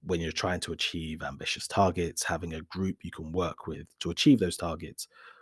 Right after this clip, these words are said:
will make the sort of the low points sting a lot less, and you can recover a lot quicker. You know, like, if you get knocked back or rejected, having a group of people, having a team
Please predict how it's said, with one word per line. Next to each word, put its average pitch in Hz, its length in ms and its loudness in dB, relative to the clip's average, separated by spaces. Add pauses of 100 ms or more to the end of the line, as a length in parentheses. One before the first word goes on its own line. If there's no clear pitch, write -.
(120)
will 90 140 2
make 85 260 0
the - 80 -10
sort - 240 0
of - 60 -12
the 80 80 -2
low 85 260 2
points 76 460 -4
sting 80 320 0
a - 20 -2
lot 76 180 -4
less, 76 400 -4
and 71 140 -10
you 73 60 -10
can 78 160 -8
recover 78 400 -4
a 73 40 -8
lot - 140 -10
quicker. 78 260 -8
You 82 120 -2
know, 80 120 -2
like, 78 220 -2
if - 80 -8
you 85 60 -2
get 78 160 -4
knocked 73 300 -4
back - 280 -2
or - 140 -6
rejected, - 580 -4 (520)
having 87 300 4
a 82 60 -2
group 87 400 0
of 80 100 -10
people, 80 300 -6
having 87 260 -2
a 85 40 -8
team 80 560 -2